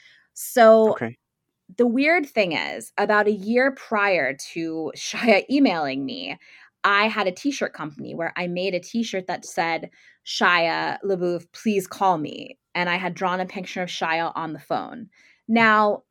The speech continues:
Speaker 1: I, this was before Shia was a bad guy. And so I was, like, super duper excited about Shia calling me 'cause I felt like I had,
Speaker 2: Yeah.
Speaker 1: like,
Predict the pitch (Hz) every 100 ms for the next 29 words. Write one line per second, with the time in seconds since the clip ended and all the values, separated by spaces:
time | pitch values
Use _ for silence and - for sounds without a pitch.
0 | _ - 202 220 - 262 339 294 277 240
1 | 214 - 185 170 165 160 160 131 - -
2 | 85 - 165 180 - 175 165 - 180 185
3 | 185 190 185 - 175 147 - - 233 240
4 | 214 214 180 180 180 170 160 147 147 -
5 | _ _ _ - 190 180 170 - - 170
6 | 160 170 165 165 - - 208 277 269 190
7 | 156 82 139 190 185 185 160 185 185 185
8 | 185 180